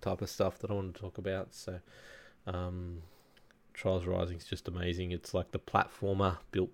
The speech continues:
into a motorbike game. That's a hardcore platformer, like your Super Meat Boy type of feel. Like, I, I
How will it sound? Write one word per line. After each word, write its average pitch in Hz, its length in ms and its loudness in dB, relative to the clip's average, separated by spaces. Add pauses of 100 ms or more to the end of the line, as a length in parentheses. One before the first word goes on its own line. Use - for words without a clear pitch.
(100)
into 95 360 -2
a 92 60 2
motorbike 90 520 4
game. 92 420 4 (720)
That's 98 200 8
a 101 60 4
hardcore 92 580 6
platformer, 92 480 6
like 87 200 0
your - 60 -4
Super - 280 -2
Meat 90 240 2
Boy 90 340 4 (920)
type 92 200 4
of - 60 -10
feel. 92 260 4
Like, 90 280 0
I, 87 240 4 (140)
I 85 160 -2